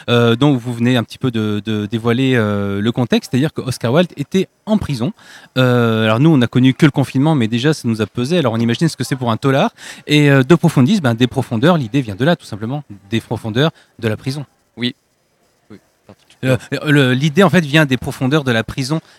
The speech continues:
Speaker 1: euh, d'où le titre De Profundis.
Speaker 2: Oui, complètement.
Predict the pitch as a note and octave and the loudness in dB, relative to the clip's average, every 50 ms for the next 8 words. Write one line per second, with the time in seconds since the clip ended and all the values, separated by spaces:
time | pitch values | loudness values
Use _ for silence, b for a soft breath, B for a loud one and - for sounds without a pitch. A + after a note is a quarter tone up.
0 | b b A2+ A2+ A2 G#2+ G#2+ G#2 G2+ G2+ G2+ G2+ G2+ G2 G2 G2+ G2+ G#2 G#2+ A2 | b b -6 -4 -4 -4 -4 -6 -6 -6 -8 -8 -8 -10 -10 -10 -10 -10 -10 -6
1 | A#2 D#3 E3+ E3 C3+ B2 - G3 F#3 - C3 A#2 C3 B2 - A#2+ - D3 C#3+ C3+ | -2 0 2 2 2 2 0 -4 -6 -6 -2 -2 -2 -2 -2 -8 -6 -6 -6 -4
2 | B2+ A#2+ C3+ B2+ C3+ C#3 C#3+ C#3 - - D3+ C#3 - D3 C#3+ - C3+ B2+ A2 | -4 -8 -6 0 4 4 4 4 2 -4 -10 -6 -4 -6 -6 -4 -4 -6 -6